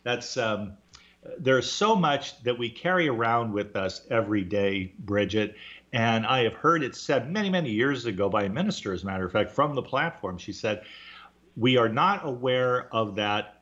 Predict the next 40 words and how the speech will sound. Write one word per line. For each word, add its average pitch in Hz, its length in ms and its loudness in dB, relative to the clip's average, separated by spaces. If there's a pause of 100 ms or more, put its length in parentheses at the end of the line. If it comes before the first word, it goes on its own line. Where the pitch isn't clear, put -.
computer 170 640 0
program, 110 720 0
as 98 260 -2
it 92 120 -6
were, 113 280 4
be 95 280 2
it 196 120 2
whatever 165 440 0
it 123 160 -6
may, 90 340 -6 (240)
that 113 300 0
runs 156 640 -2
in 117 180 -6
the 98 80 -6
back 107 640 0
of 104 160 -8
our 104 100 -2
minds, 101 560 0
no 104 80 -4
matter 107 300 -2
what 135 340 2
we're 120 100 -2
doing 107 420 -4
at 101 200 -8
any 113 300 -4
given 92 500 -2
time. 92 400 0 (480)
And 117 100 -2
if 107 120 -2
we're 107 80 4
not 143 280 4
aware 147 360 2
of 101 100 0
it, 101 240 -2 (140)
we 107 100 -2
can't 104 460 -6
deal 135 260 2
with 110 220 0
it 95 100 -4
properly 98 800 0